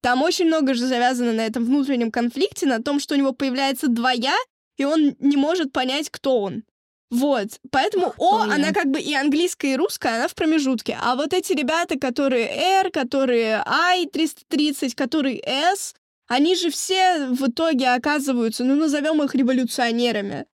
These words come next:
Speaker 1: И типа английские буквы — это вот те, кто хочет
Speaker 2: А, ну,
Speaker 1: менять
Speaker 2: кстати.
Speaker 1: действительность. Русские буквы — это те, кого устраивает эта действительность.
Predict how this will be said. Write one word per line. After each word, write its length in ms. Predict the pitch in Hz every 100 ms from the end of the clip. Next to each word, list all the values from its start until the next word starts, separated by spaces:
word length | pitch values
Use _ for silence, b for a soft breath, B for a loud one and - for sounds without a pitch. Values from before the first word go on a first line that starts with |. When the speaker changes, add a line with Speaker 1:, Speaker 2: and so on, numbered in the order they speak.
| _ _ -
Speaker 1:
И 100 | 254
типа 300 | 302 240 220
английские 640 | 247 247 392 - - 339
буквы — 420 | 254 254 226 - 202 -
это 240 | 285 339 339
вот 160 | 285
те, 160 | - 339
кто 160 | - 285
хочет 220 | 302 -
Speaker 2:
А, 140 | 208 202
ну, 40 |
Speaker 1:
менять 280 | 202 302 277
Speaker 2:
кстати. 80 | 233 247 269 -
Speaker 1:
действительность. 680 | 277 240 - 226 208 220 - _ _
Русские 480 | 254 403 466 - 349
буквы — 340 | 285 294 247 247
это 340 | - 269 339
те, 180 | - 381
кого 220 | 381 359 359
устраивает 560 | - 285 240 214 208
эта 120 | 233 226 226
действительность. 840 | 226 226 277 240 233 208 220